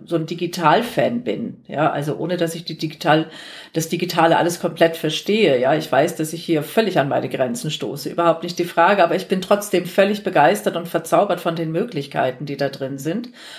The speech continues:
Und ich versuche auch eine sehr wertfreie Haltung dazu zu haben. Aber ich merke, dass viele Menschen einfach sehr, sehr kritisch sind, was Daten aufbereiten oder was Datenerhebung angeht und so weiter. Und ich will nicht kontrolliert werden und so weiter. Da ist ganz viel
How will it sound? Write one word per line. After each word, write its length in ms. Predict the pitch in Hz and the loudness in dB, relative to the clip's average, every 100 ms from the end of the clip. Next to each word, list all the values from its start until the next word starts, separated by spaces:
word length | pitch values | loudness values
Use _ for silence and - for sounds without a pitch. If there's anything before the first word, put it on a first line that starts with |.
| - | -12
Und 100 | 156 | -8
ich 140 | 160 - | -6 0
versuche 480 | 185 180 208 202 | 0 0 0 4
auch 120 | - - | 4 2
eine 100 | 180 | 0
sehr 260 | 180 170 | 2 4
wertfreie 640 | 165 196 - - 175 175 170 | 4 2 0 4 4 6 6
Haltung 400 | 170 220 180 151 | 4 4 -4 -8
dazu 320 | 151 - 151 | -12 -12 -12
zu 180 | - 156 | -8 -4
haben. 280 | 135 139 | -4 -4
Aber 180 | 147 175 | -4 -4
ich 120 | - | -2
merke, 280 | 240 240 247 | 2 2 2
dass 160 | 233 233 | -2 -4
viele 240 | - 240 | -4 -4
Menschen 340 | 220 214 226 214 | -2 -2 -2 -4
einfach 280 | 202 208 | -4 -4
sehr, 360 | 202 208 196 202 - - - - | -2 2 2 0 -4 -20 -20 0
sehr 180 | 196 | 2
kritisch 460 | 196 - 247 269 - | 2 2 0 -2 -4
sind, 400 | - 226 220 214 | 2 4 2 0
was 480 | 208 202 - - - | 0 0 -6 -14 0
Daten 400 | 185 196 214 208 | 4 4 2 0
aufbereiten 680 | 190 190 208 190 190 - | -2 -2 -2 2 4 4
oder 140 | 190 180 | 2 2
was 180 | 185 180 | 0 2
Datenerhebung 800 | 170 202 208 175 185 220 226 214 | 2 2 0 -2 0 0 0 -2
angeht 420 | 190 190 196 185 | -2 0 -2 -2
und 160 | 180 | -6
so 140 | 180 170 | -6 0
weiter. 360 | 160 208 208 | 2 2 2
Und 100 | 175 | -2
ich 140 | 185 185 | -4 0
will 140 | 196 | 0
nicht 160 | 202 202 | 0 -2
kontrolliert 640 | 196 185 185 180 233 240 | -4 -4 -8 -4 -4 0
werden 280 | 208 196 196 | 2 2 0
und 140 | - | -8
so 120 | 180 180 | -6 2
weiter. 280 | 185 202 | 4 4
Da 100 | 185 | 2
ist 160 | - 180 | 0 2
ganz 260 | 208 226 - | 2 2 -4
viel 300 | 220 214 | -4 -4